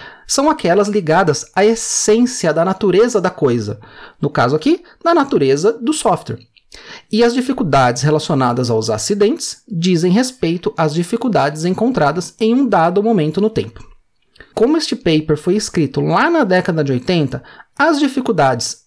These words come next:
acidentais vão refletir os desafios daquela época. Então, aqui a gente vai nos ater à exploração das dificuldades substanciais, pois estas pertencem à essência da disciplina de software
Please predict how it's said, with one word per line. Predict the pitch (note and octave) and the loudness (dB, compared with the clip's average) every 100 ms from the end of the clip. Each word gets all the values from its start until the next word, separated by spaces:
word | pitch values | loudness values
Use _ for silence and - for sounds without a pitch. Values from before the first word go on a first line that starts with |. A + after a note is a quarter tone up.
| - | -2
acidentais | C#3 A#2 - - F3 B3 A#3+ G3+ A3+ - - - - | 0 0 -2 -2 0 2 4 2 2 -6 -20 -10 -2
vão | F#3+ A#3+ | 2 2
refletir | B3 C4+ B3+ B3+ A3+ | 2 0 -2 0 0
os | A3 | 0
desafios | G3+ B3 B3 A#3+ B3 B3 - | 0 -2 0 0 0 -2 -4
daquela | D#4 F4 C#4 C4+ A3 | -4 -2 0 2 2
época. | F3 - C3 - - - - - - - | 0 0 -2 -6 -20 -20 -20 -20 -20 -4
Então, | C4 B3+ D4+ F3+ - | -2 2 2 2 0
aqui | F3 - C4+ C4 - | -4 0 0 0 2
a | F3 | 0
gente | G3 G#3 | 0 -2
vai | G3 D#3 G3+ B3 | -4 0 0 2
nos | C#4 F#3 | 2 2
ater | E3 - G#3 E3 - - _ _ - | -2 2 2 2 -2 -18 _ _ -2
à | F#3 B3 | 2 2
exploração | B3+ A#3 G#3 F3+ - A#3 | 0 2 2 2 0 2
das | A#3+ A3 | 2 0
dificuldades | A3 A3 F3 F3+ F#3+ G3 - - | -2 -2 2 2 2 -2 -6 -12
substanciais, | - - D#4 D4 C4+ - - B3 B3+ A#3+ D#3+ D3 - - _ _ - - - | -6 -2 0 2 0 0 0 0 2 2 2 0 -6 -12 _ _ -20 -20 0
pois | A3+ A#3+ B2+ | 2 2 0
estas | A2+ C3 - B3+ - - - | 0 0 -2 -4 -4 -14 -2
pertencem | B3 C#4 - A3+ C#4 C#4 B3+ | 0 0 0 2 2 2 2
à | A#3 | 2
essência | A#3+ - C4+ F4+ F#4 A3+ | 0 -2 2 2 2 0
da | G3 | 0
disciplina | E3+ - - C#3+ C3 C3 | -2 -4 -2 -2 0 0
de | D#3+ | -2
software | - A3 - C4 | 0 0 0 -8